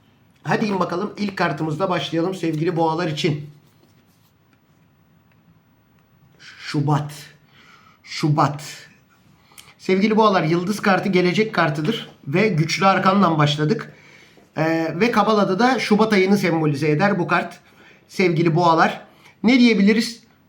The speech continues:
Özgürlük. Artık özgürlüğünüze kavuşacağınız, ne bileyim işte toksik bir ilişkisin, ilişki içerisindesinizdir ve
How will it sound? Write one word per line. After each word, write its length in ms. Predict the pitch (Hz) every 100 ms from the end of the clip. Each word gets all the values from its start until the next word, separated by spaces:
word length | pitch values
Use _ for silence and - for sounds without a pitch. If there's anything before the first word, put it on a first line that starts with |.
| _ _ -
Özgürlük. 1080 | 214 208 156 - 220 208 208 - - - _ _ _ _ _ - _
Artık 520 | 208 226 190 - -
özgürlüğünüze 840 | 185 170 151 175 180 190 180 180
kavuşacağınız, 880 | 202 165 165 - 180 165 165 156 -
ne 160 | 135 185
bileyim 240 | 165 160
işte 220 | 151 - 151
toksik 400 | 151 - - 170
bir 60 |
ilişkisin, 580 | 160 151 - - 165 - - -
ilişki 380 | 156 151 - 190
içerisindesinizdir 1000 | - 151 147 143 139 - 139 131 190 - - - _ _
ve 340 | 156 196 196